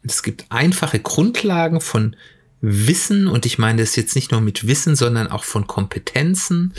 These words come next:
die werden immer wichtig sein, die sind auch immer wichtig gewesen. Und das sind wenige Dinge. Und ihr werdet sagen, „Naja, das ist aber nicht sehr viel.“ Aber, äh, schauen wir mal gleich drauf. Also, jedes Kind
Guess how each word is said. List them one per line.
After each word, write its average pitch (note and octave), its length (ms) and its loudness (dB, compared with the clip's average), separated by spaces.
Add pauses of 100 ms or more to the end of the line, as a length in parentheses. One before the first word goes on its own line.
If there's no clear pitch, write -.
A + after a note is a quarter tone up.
(640)
die A2+ 200 2
werden D3 400 4
immer C#3+ 340 4
wichtig C#3+ 360 0
sein, A#2+ 240 2
die G#2+ 120 0
sind A2+ 500 2
auch A2 140 -4
immer G2 280 -4
wichtig - 400 -8
gewesen. G2 500 -10 (380)
Und A2+ 100 -6
das A2 140 -4
sind A2 280 -4 (220)
wenige E3+ 480 0
Dinge. C#3 280 0
Und G#2 160 -4
ihr G#2+ 80 2
werdet G#2+ 260 0
sagen, A2+ 220 0
„Naja, A2+ 200 0
das A#2+ 160 -6
ist - 100 -6
aber F#2+ 140 -2
nicht E3+ 200 2
sehr G2 180 -2
viel.“ C3 400 -4 (380)
Aber, G#2+ 440 0
äh, - 160 -2
schauen D3+ 260 2
wir D#3+ 80 2
mal D#3+ 120 2
gleich - 260 -6
drauf. - 320 -14
Also, A#2 260 0 (840)
jedes C#3 360 0
Kind C3 380 2